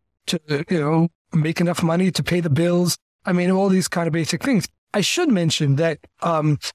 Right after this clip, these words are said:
uh, that one thing about the ultra-Orthodox community, because it's very tight-knit and there is a lot of kind of solidarity within the community itself,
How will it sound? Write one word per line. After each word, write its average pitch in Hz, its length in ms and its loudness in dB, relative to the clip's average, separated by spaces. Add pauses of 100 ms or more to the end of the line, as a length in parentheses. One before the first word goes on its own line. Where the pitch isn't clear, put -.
(240)
uh, - 180 -4
that 175 200 0
one 220 280 2
thing 202 440 0
about 175 460 -2
the 175 100 -4
ultra-Orthodox 160 640 -4
community, 139 420 0
because 151 400 -2
it's 226 160 -2
very 151 220 -2
tight-knit 139 680 -2 (360)
and 147 460 0
there 156 160 0
is 214 200 0
a 185 60 0
lot 156 340 -2
of 143 380 -2
kind 156 160 -2
of 143 60 -4
solidarity 147 800 0 (200)
within 208 400 0
the 190 80 2
community 147 480 0
itself, 165 580 -2